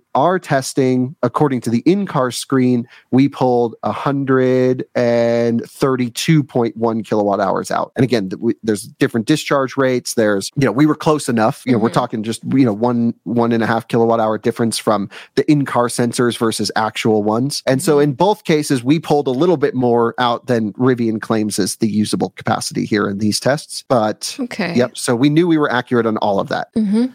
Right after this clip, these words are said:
Speaker 1: So that totally confirmed to me, just looking at these numbers through here and talking to Misco Electric, that there, there was no impacted result that our truck had. We had identical efficiency to the same specification of another vehicle,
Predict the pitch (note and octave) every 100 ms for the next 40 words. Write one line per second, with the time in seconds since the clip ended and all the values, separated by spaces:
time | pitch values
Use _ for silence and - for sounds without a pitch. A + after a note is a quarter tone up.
0 | _ - E3+ G#3 - F3 A#3 A#3 G3 F3+
1 | - F#3+ G3+ F3+ B2 A2 A2+ D#3+ D#3 F#3
2 | G3 F3 A#2+ C3 D#3+ D3 D3+ C#3+ A#2 -
3 | D3+ C#3 D3 C#3+ C#3 C#3 B2+ C3 C3+ C#3
4 | B2 B2+ B2 - A#2+ A#2+ C3 - A2+ B2+
5 | A#2+ C3+ B2+ A2 _ C#3+ D3 C#3+ E3+ G#3
6 | A3 G#3 _ _ - F3 F3 F3 D3+ D3
7 | - C#3 B2 B2 G#2+ C3+ - A#2+ A#2 -
8 | C#3 A#2 - G#2+ G2 A#2 A2+ A#2 A#2 A2
9 | D#3 F#3 F#3+ F3+ - D#3 D#3+ - D3+ C3+
10 | C3 B2 C#3 C#3 C#3 - C3 - B2 -
11 | B2 - A#2+ A2 A2 A2+ A2+ A2 G2 -
12 | B2+